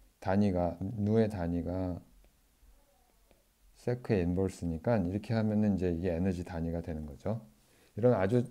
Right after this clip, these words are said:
작은 그 에너지 단위로 이가 흡수가 방출이 되고, 그러니까 이게 완전히 컨티뉴어스, 아무런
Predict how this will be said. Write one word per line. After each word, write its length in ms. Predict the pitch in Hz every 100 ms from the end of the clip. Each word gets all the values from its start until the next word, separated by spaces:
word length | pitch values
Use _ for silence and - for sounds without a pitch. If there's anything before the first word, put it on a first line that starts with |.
| -
작은 640 | - - 104 120 101 - - - - _ _ _ _ _ _ _ _ _ _ _ _ _
그 580 | - 87 76 78 92 110 _ _ _ _ _ _ _
에너지 320 | 107 107 101
단위로 640 | 98 87 85 85 107 76 - _ _ _ _ _ _ _ 107
이가 260 | 92 98
흡수가 420 | 110 - 131 110
방출이 380 | 95 87 - 101
되고, 260 | 85 78 82
그러니까 240 | 82 123
이게 180 | 120 110
완전히 340 | 101 107 120
컨티뉴어스, 640 | 113 151 151 143 123 104 101 - -
아무런 680 | 107 113 135 143 131 104